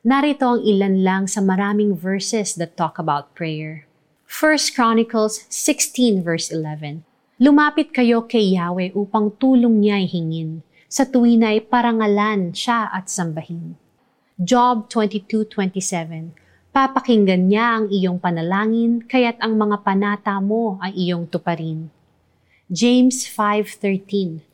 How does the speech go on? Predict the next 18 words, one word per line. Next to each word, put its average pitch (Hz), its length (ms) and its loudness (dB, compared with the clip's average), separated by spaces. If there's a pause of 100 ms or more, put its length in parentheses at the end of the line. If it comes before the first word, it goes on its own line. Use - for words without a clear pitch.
(400)
"Nahihirapan 240 880 2
ba 190 240 0
ang 190 80 -2
sinuman 190 480 0
sa 185 160 -6
inyo? 180 480 -6 (480)
Manalangin 214 720 4
siya. 196 400 -6 (560)
Nagagalak 202 720 2
ba 202 320 2
ang 196 160 -4
sinuman? 262 640 2 (240)
Umawit 247 480 4
siya 277 320 -2
ng 180 160 -2
papuri 180 400 -4
sa 165 160 -10
Diyos." 160 640 -12